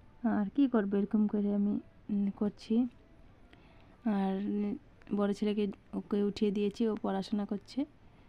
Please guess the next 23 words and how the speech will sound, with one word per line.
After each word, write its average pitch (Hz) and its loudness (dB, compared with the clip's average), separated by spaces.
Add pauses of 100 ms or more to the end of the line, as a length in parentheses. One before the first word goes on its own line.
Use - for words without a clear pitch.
(300)
ওর 214 2
আজকে 202 -2
এক্সাম 196 -2
আছে, 196 -4 (420)
এক্সাম 233 2
বলতে 240 2
কি 254 -2
ক্লাস 202 -6
টেস্ট। - -8 (960)
তো - -4
আমি - -
বলছি, 208 0
"তুই 208 0 (240)
ওঠ, 240 4 (220)
ওঠা 208 -2
মুখ 202 0
সুখ 208 -4
ধুয়ে 196 0
আস, 190 -6 (840)
তারপরে 214 2
যাবো 214 2
তোকে 214 2
রান্নাঘরে।" 202 2